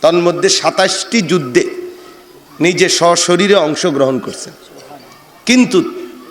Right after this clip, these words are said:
এই ব্যস্ততম মানুষটাও <clears throat> মৃত্যু পর্যন্ত প্রত্যেক বছর রমজানের শেষ দশ দিন এতেকাফ করছে। তাহলে আপনি বলেন, সতেরোই রমজান বদরের যুদ্ধ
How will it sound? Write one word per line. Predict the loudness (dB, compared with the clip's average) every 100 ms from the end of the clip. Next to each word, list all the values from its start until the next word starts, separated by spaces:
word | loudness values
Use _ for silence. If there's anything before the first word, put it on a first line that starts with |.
| -20 -20 -20 _ _ _
এই | -2 0
ব্যস্ততম | 2 0 0 0 2 2 2
মানুষটাও | 2 0 -2 0 2 2 -2 -12 -18 -20 -12 -6
<clears throat> | -2 -4 -6 -12 -2
মৃত্যু | -2 -2 -4 -2
পর্যন্ত | -2 0 0 0 -2
প্রত্যেক | -2 -2 -2 -6 -2 -2 0
বছর | -2 0 -2 -2 -14 -20 -20 -20 -20 0
রমজানের | 2 2 2 2 2 0
শেষ | 0 2 2 0 0
দশ | 0 0
দিন | 0 0 0 -2 -10 -18 -4
এতেকাফ | 0 0 0 0 -2 -2
করছে। | -6 -8 -12 -16 -20 -20 -20 -20 -20 -18 -14 -14 -14 -14 -16 -16 -12
তাহলে | -2 0
আপনি | 2 2
বলেন, | 4 2 2 -4 -14 -18 -18 -18 -20 -20 -20 -20 -8
সতেরোই | 0 0 2 2 4
রমজান | 2 2 2 0 2
বদরের | 0 0 0 0
যুদ্ধ | -2 -2 0